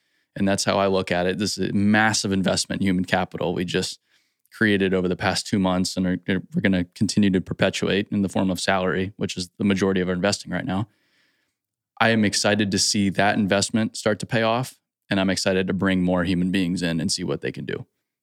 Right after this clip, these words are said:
because all of this starts with, with our team, and, and just what we've done in the past two months is absolutely mind-boggling. And to think that we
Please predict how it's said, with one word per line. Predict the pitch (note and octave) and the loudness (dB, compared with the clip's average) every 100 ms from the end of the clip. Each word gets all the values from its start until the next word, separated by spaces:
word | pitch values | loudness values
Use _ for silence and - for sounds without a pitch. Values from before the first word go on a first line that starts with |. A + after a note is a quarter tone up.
| - | -4
because | G2 F#2+ E2+ | 0 2 2
all | G2 G2+ | 2 2
of | F#2 | 2
this | F2+ | 0
starts | - - - F#2 F2+ - | 0 -2 0 -2 -2 -2
with, | F#2 F2 - - | -4 -4 -10 -6
with | G2 | -4
our | F#3 F3+ | -2 -4
team, | - G#2+ F#2 F2 F2 _ _ _ _ _ - | 0 2 2 0 -2 _ _ _ _ _ -4
and, | G2+ F#2+ - | -2 0 0
and | F#2+ | 2
just | F#2+ - | 2 2
what | - | 0
we've | G#2 F#2+ | 0 0
done | F#2+ | 2
in | F#2+ | 2
the | F#2 | 0
past | G2 F2+ | -2 -2
two | - | -2
months | G2 F#2 F#2 - | 0 2 0 -2
is | F#2 - - | -2 -2 0
absolutely | G2 F2+ F#2+ G2 G2 | -2 0 -2 -2 -2
mind-boggling. | G2 F#2+ F2 C#2+ A1+ - - - _ _ _ _ - | -2 -2 -2 -2 -4 -4 -4 -6 _ _ _ _ -4
And | F2+ | -2
to | F2+ | 0
think | G2+ F#2+ | 0 0
that | - - | -2 0
we | G2+ F#2+ F#2 | 2 2 2